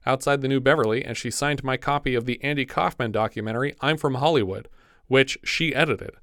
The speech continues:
She's also best known to me as Kaufman's widow, and she is portrayed in Milos Forman's film Man on the Moon by Courtney Love. So that's <laughs> the, the girlfriend character in this movie is the Courtney Love character in Man on the Moon.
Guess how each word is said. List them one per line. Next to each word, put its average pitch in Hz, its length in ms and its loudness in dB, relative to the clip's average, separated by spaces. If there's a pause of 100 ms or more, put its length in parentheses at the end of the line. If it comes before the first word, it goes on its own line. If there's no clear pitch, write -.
(260)
She's 127 240 0
also 139 340 6
best 131 300 2
known 120 220 0
to 117 120 -4
me 156 280 2
as 135 180 0
Kaufman's 156 520 0
widow, 131 440 6 (280)
and 117 120 -4
she - 140 -4
is 113 80 0
portrayed 131 640 0
in 131 160 -2
Milos 135 280 2
Forman's 135 400 -2
film 151 400 0
Man 123 240 -2
on 120 80 -2
the 117 60 -2
Moon 131 240 -2
by 123 160 0
Courtney 143 300 -4
Love. 143 480 -4
So 117 180 0
that's 135 280 2
<laughs> - 420 0
the, 147 260 4
the 151 100 6
girlfriend 143 520 4
character 143 360 2
in 135 100 2
this 131 140 -2
movie 123 380 4 (300)
is 117 160 2
the 123 100 -4
Courtney 127 260 -4
Love 120 220 0
character 110 440 -2
in 107 220 -8
Man 107 160 -8
on 104 80 -6
the 107 80 -6
Moon. 110 220 -6